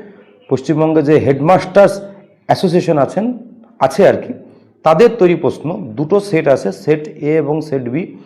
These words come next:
প্রশ্ন একই, শুধু সিরিয়াল নম্বরটা আলাদা। তো সেই প্রশ্নের উত্তর আমি দিচ্ছি আর কি, যে সমস্ত স্কুলে এই এদের প্রশ্নপত্র হয়েছে তারা এই অ্যান্সারটা তোমরা মিলিয়ে নিতে পারো।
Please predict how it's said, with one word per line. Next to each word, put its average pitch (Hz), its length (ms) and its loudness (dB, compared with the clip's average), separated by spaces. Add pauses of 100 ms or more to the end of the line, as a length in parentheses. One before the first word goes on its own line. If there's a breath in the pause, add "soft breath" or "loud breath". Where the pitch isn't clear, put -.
(360 loud breath)
প্রশ্ন 143 320 2
একই, 175 260 4
শুধু 156 280 0
সিরিয়াল 151 360 2
নম্বরটা 147 340 2
আলাদা। 123 360 2 (420 loud breath)
তো 120 60 -4
সেই 202 320 4
প্রশ্নের 170 380 0
উত্তর 139 220 -2
আমি 139 120 2
দিচ্ছি 131 380 -2
আর 147 60 4
কি, 214 240 -8 (220)
যে 113 100 -4
সমস্ত 151 300 -2
স্কুলে 143 440 -2
এই 147 580 -2 (420 loud breath)
এদের 156 280 4
প্রশ্নপত্র 147 540 -2
হয়েছে 135 400 0 (440 loud breath)
তারা 123 460 4
এই 123 100 0
অ্যান্সারটা 120 460 0
তোমরা 139 260 -2
মিলিয়ে 190 240 4
নিতে 113 160 0
পারো। 95 200 -2